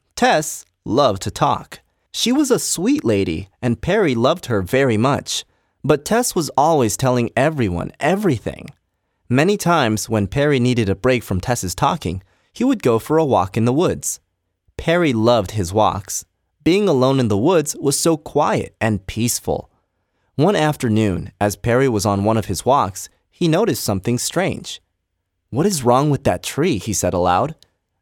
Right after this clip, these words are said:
Just ahead, he spied a tree that was growing sideways. As Perry walked closer to the tree, he saw that its leaves were made of pure gold. "I'm rich!" he yelled. "I'm rich! I'm rich!"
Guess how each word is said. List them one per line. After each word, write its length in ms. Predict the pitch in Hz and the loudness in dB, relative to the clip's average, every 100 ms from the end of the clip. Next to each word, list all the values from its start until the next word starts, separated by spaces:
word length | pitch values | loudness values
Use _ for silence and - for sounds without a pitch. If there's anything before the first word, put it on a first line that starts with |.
| 127 | -2
Just 300 | 175 233 226 | 0 2 2
ahead, 420 | 160 226 131 104 _ | 2 2 0 -4 _
he 160 | - 214 | -2 0
spied 540 | - - 160 190 226 | 0 -2 0 2 2
a 80 | 160 | 0
tree 360 | - - 247 185 | -2 -4 -2 0
that 140 | 151 | 0
was 220 | 151 135 | 0 -2
growing 460 | - 131 180 143 120 | 0 2 2 2 0
sideways. 760 | - 143 180 117 87 - - - _ _ _ _ - | 0 2 2 0 -2 -4 -10 -14 _ _ _ _ -2
As 220 | 147 127 | -2 -2
Perry 360 | - 240 240 196 | -4 0 2 2
walked 340 | 147 139 - | 2 0 -2
closer 360 | - 143 - 101 | 0 2 0 -2
to 120 | 123 | -2
the 120 | 95 | -2
tree, 420 | - 202 208 147 - _ | -2 0 2 0 -4 _
he 160 | - 214 | -2 0
saw 360 | - - 196 240 | 0 2 2 4
that 140 | 220 | 2
its 180 | 160 - | 0 0
leaves 440 | 190 262 214 - - | 0 2 0 -4 0
were 140 | 180 | 2
made 280 | 160 208 208 | 4 4 2
of 200 | 180 - | 0 -2
pure 260 | - 240 | 0 0
gold. 640 | 185 - 202 277 117 - - _ _ _ _ | 0 2 4 4 2 -4 -18 _ _ _ _
"I'm 240 | - 294 294 | 2 4 4
rich!" 500 | 349 381 - - - | 4 2 -2 -6 -4
he 220 | 170 147 | 0 2
yelled. 320 | 135 190 226 - _ - | 4 2 0 -6 _ 2
"I'm 320 | 320 359 359 | 2 4 2
rich! 460 | 381 359 202 - - - | 2 2 -2 -8 -6 2
I'm 180 | 370 392 403 415 381 | 2 4 4 4 4
rich!" 360 | 175 - - | 0 -4 -6